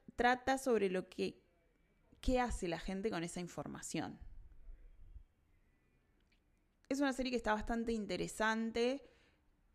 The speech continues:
No es una comedia romántica, lo aclaro desde ya. No es una comedia romántica, es un estilo tipo Black Mirror. Medio como futurista, coso, bueno, tipo, ah, sí, onda Black Mirror.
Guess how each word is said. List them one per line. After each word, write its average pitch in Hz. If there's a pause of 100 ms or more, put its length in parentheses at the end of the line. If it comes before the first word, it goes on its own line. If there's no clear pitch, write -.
No 247
es 262
una 196
comedia 175
romántica, 180
lo 160
aclaro 170
desde 175
ya. 170 (640)
No 185
es 208
una 185
comedia 170
romántica, 175
es 185
un 214
estilo 202
tipo 190
Black 175
Mirror. 190 (1160)
Medio 175
como 160
futurista, 156
coso, 196
bueno, 151 (140)
tipo, 160
ah, 165
sí, - (420)
onda 175
Black 180
Mirror. 151